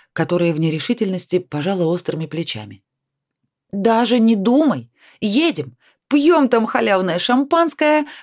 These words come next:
выносим мозг обслуги и вообще по полной программе наслаждаемся процессом".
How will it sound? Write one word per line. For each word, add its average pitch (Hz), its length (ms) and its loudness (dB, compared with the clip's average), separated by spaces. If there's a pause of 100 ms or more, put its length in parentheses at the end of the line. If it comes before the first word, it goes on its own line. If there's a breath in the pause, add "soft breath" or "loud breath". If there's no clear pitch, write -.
выносим 262 500 2
мозг 160 380 0
обслуги 285 580 0
и 247 240 0
вообще 214 340 0
по 190 140 0
полной 180 320 0
программе 190 500 0
наслаждаемся 170 680 -2
процессом". 135 720 -4